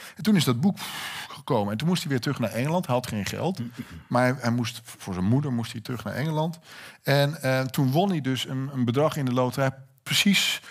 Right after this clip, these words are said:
genoeg om zijn ticket te betalen, om terug te gaan. En daar kon, toen was hij in Engeland en toen kon hij niet meer schrijven.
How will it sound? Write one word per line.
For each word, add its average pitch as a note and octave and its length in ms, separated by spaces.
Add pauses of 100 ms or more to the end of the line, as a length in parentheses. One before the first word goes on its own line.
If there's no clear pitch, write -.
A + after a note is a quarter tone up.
(180)
genoeg D#3 400
om C3 200
zijn A#2+ 160
ticket C#3 280
te G2+ 100
betalen, F2 400
om A2 100
terug D3+ 180
te - 80
gaan. G#2+ 160
En B2 160
daar F3+ 220
kon, D#3+ 280
toen D3 140
was C#3 160
hij C3+ 100
in B2 60
Engeland F3 320
en E3+ 60
toen D3+ 100
kon F#3 140
hij E3 100
niet E3+ 180
meer D#3+ 120
schrijven. D3 540